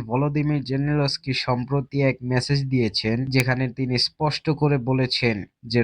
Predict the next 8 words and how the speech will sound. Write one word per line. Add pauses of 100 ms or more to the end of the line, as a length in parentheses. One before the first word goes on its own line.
(100)
রাশিয়ার
প্রেসিডেন্ট
পুতিন (300)
কোনো
রকম (160)
যুদ্ধবিরতি
বা (120)
শান্তি